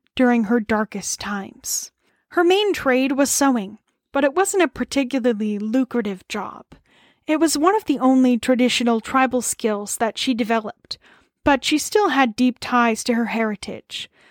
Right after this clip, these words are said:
She loved the tribal stories from her childhood about the stars, but also from these stories, she gained a deep-seated fear of polar bears. Ada moved to Nome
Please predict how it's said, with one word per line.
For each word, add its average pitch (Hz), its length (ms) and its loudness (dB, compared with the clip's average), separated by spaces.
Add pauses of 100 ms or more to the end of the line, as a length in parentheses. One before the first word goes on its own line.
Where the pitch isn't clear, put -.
(240)
She - 200 0
loved 330 300 2
the 277 80 0
tribal 226 420 0
stories 214 560 0
from 240 160 0
her 233 140 2
childhood 214 760 -4 (380)
about 254 300 2
the 247 80 -4
stars, 208 840 -6 (340)
but 240 140 4
also 277 340 4
from 226 240 0
these 214 200 -2
stories, 214 680 -4 (240)
she - 180 0
gained 226 320 2
a 214 60 2 (140)
deep-seated 254 760 2
fear 214 480 -6 (100)
of 226 220 -4
polar 233 320 0
bears. - 640 -8 (720)
Ada 359 240 0
moved 294 400 4
to 269 120 2
Nome 220 440 0